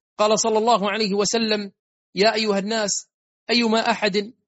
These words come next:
من الناس أو من المؤمنين أصيب بمصيبة فليتعز بمصيبته بي عن المصيبة التي تصيبه بغيري، فإن أحدا من أمتي لن يصاب بمصيبة بعدي أشد عليه من مصيبتي".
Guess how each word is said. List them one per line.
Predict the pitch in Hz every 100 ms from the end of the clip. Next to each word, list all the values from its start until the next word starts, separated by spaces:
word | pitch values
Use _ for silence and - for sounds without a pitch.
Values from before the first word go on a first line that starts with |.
| _ 196
من | 226
الناس | 214 226 220 220
أو | 220
من | 220 233
المؤمنين | 220 214 214 220 233 208
أصيب | 196 247 233
بمصيبة | 220 214 220 - 269 214 208 202 165 _ _ _ _ _
فليتعز | 330 269 233 233 208 226 226
بمصيبته | 214 226 220 247 233 - 226 214
بي | 240 269 254 _ _ _ -
عن | 196 233
المصيبة | 226 214 - 233 202 214
التي | 220 226 214
تصيبه | 214 240 226 208 202
بغيري، | 196 214 196 180
فإن | 190 196 226 220
أحدا | 233 220 214 202
من | 202 214
أمتي | 254 226 214 214 202 - _ _ _ -
لن | 262 269
يصاب | 240 262 240 226
بمصيبة | 240 240 269 254 226
بعدي | 233 226 202 196 185 - _ _ _ _
أشد | 208 262 214 208
عليه | 185 226 214 202
من | 202
مصيبتي". | 190 - 196 175 165 170